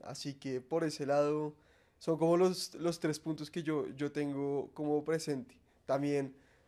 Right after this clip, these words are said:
hay que meter muchas cosas, cosas de, desde la táctica del fútbol que a mí me han parecido interesantes y que mi conclusión final, eh,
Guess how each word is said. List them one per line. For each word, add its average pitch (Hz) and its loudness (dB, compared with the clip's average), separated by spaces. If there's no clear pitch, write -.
hay 147 -2
que 156 -2
meter 165 4
muchas 151 -2
cosas, 190 6
cosas 147 0
de, 156 -2
desde 147 -2
la 151 2
táctica 156 0
del 156 2
fútbol 147 -4
que 156 -2
a 151 0
mí 151 -2
me 143 -4
han 131 -8
parecido 147 -4
interesantes 170 -4
y 156 0
que 151 -2
mi 156 -2
conclusión 165 0
final, 196 2
eh, 117 -6